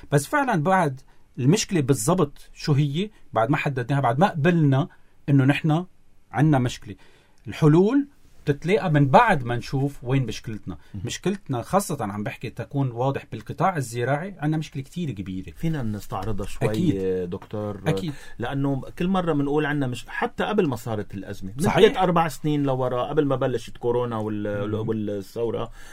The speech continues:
Speaker 2: آه، أو الانتفاضة، وما بعرف كيف بدك تسميها، آه، كنا عم نعاني بالقطاع الزراعي.
Speaker 1: صحيح.
Speaker 2: بحياته القطاع الزراعي استقر أو، آه، آه، أو الأخ-، بالأحرى اتكلنا عليه.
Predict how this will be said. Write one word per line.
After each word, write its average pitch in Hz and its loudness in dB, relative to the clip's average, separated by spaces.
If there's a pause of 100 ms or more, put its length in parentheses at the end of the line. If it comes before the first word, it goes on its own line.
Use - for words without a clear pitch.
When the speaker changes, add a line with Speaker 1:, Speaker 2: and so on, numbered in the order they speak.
(220)
Speaker 2:
آه، 113 4
أو 113 -6
الانتفاضة، 104 -6
وما 98 -2
بعرف 101 -6
كيف - -14
بدك - -8
تسميها، 110 -8 (420)
آه، 113 2 (140)
كنا 285 0
عم 160 -4
نعاني 151 -4
بالقطاع 107 -8
الزراعي. 95 -10
Speaker 1:
صحيح. 127 -2
Speaker 2:
بحياته 180 0
القطاع 113 -6
الزراعي 107 -6
استقر 117 -10 (180)
أو، 113 -6 (380)
آه، 107 -10 (320)
آه، 123 -10
أو 131 -6
الأخ-، - -10
بالأحرى 120 -4
اتكلنا 135 0
عليه. 101 -6